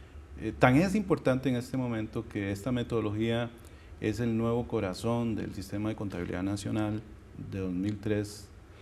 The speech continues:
definido por Naciones Unidas. Y entonces, esta herramienta que había quedado en desuso se ha convertido en el centro gravitacional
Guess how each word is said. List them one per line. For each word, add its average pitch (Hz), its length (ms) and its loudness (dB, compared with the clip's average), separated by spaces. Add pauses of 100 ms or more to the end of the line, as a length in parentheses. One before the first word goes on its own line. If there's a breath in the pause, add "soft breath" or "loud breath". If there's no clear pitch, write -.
(120 soft breath)
definido 95 340 -2
por 110 140 -2
Naciones 101 420 -4
Unidas. 127 460 0 (380 soft breath)
Y 110 80 2
entonces, 107 600 2 (100)
esta 143 480 2
herramienta 139 760 6
que 101 80 -6
había 101 200 0
quedado 120 200 2
en 123 80 0
desuso 120 380 -4
se 113 140 -4
ha 107 80 -4
convertido 113 720 -2 (420 loud breath)
en 92 140 -2
el 90 80 -2
centro 113 400 0
gravitacional 110 920 -2